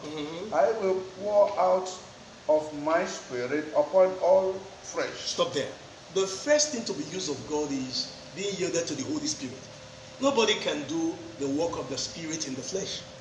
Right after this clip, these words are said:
Speaker 1: Nobody can do the things of the Spirit with our physical ability. It will fail. So it must be done by the Spirit. Let's see, this is what Peter said about being used of God. It requires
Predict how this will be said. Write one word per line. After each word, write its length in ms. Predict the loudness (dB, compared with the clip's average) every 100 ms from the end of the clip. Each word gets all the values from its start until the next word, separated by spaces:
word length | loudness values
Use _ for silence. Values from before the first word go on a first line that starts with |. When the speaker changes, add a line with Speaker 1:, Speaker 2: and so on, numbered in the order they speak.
| -16 -16 -18 -18 -10 0
Speaker 1:
Nobody 340 | 4 4 4
can 220 | 2 0 2
do 120 | 2
the 80 | 2
things 440 | 4 6 4 2
of 120 | 0
the 100 | -2
Spirit 480 | -2 -2 0 0 -4 -12 -16 -18 -12
with 140 | -6 0
our 200 | 0 0
physical 500 | 0 2 2 2 0
ability. 480 | 0 -2 0 0 -2 -6
It 80 |
will 80 | -6
fail. 320 | 0 2 2 0 -10 -18 -18 -18 -18 -18 2
So 100 | 6
it 140 | 6
must 200 | 6 2
be 100 | -2 0 4
done 380 | 6 6 2 0
by 220 | 2 4
the 100 | 4
Spirit. 420 | 2 0 -2 -6 -6 -12 -18 -20 -20 -20 -20 -20 -18 -4
Let's 220 | 2 4
see, 420 | 4 2 0 -2 0
this 220 | 0 0
is 40 |
what 220 | 0 0 -2
Peter 180 | -2 0
said 260 | 2 0 -4 -14 -16 -4
about 200 | -2 2
being 140 | 0
used 220 | 0 -4
of 140 | -6 -4
God. 260 | -2 -2 -4 -12 -16 -12 -6
It 100 | -6
requires 840 | -2 2 4 4 4 4 4 0